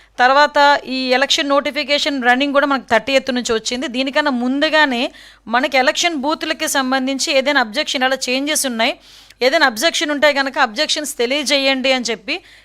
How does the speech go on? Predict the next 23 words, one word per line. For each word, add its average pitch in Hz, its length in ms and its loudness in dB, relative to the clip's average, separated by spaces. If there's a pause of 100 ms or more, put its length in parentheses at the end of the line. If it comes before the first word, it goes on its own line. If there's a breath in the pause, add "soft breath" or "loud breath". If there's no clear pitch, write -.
(120)
ఎలక్షన్ 311 380 2
కమిషన్ 285 440 0
నుంచి 269 220 -4
పదిహేడో 294 580 4
తారీఖున 254 640 2 (420 soft breath)
పులి-, 247 220 -4
ఆ, 220 240 4
ఒంటిమిట్ట, 247 540 -2
పంతొమ్మిదో 285 500 -2
తారీఖున 254 420 2
పులివెందులకి 254 680 -2
సంబంధించి 214 680 -4 (300 loud breath)
అబ్జెక్షన్స్ 285 680 2
ఏవైనా 262 360 4
ఉన్నాయా 240 540 4
అని 262 340 0 (440 soft breath)
ఎలక్షన్ 311 420 4
కమిషన్ 240 520 -2
ఒక 247 200 -2
నోటిఫికేషన్ 262 720 0
కూడా 233 180 2
జారీ 196 400 -2
చేసింది. - 340 -14